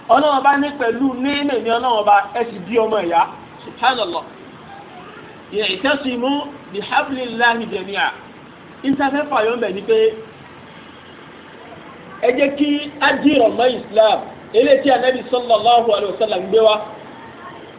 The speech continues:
Gbogbo nǹkan tí bá ti ń ṣẹlẹ̀, gbogbo nǹkan bá fẹ́ ṣe nínú ẹ̀sìn, ẹ jọ̀ọ́ nítorí Ọlọ́run Ọba. Ẹ jẹ́ ká máa wádìí wípé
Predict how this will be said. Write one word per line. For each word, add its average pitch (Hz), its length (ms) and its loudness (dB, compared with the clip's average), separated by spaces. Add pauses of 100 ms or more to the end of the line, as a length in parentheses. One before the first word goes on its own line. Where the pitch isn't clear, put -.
(180)
Gbogbo 294 400 0
nǹkan 277 240 4
tí 302 80 -4
bá 302 160 4
ti 302 80 -2
ń 302 120 -4
ṣẹlẹ̀, 233 400 2
gbogbo 269 300 2
nǹkan 269 220 0
bá 277 100 -2
fẹ́ 277 160 0
ṣe 269 140 2
nínú 294 160 -4
ẹ̀sìn, 269 320 0 (220)
ẹ 262 160 4
jọ̀ọ́ 247 220 2
nítorí 254 240 2
Ọlọ́run 233 320 2
Ọba. 185 180 -2 (400)
Ẹ 240 140 4
jẹ́ 285 180 2
ká 285 100 0
máa 269 160 2
wádìí 262 320 2
wípé 262 280 2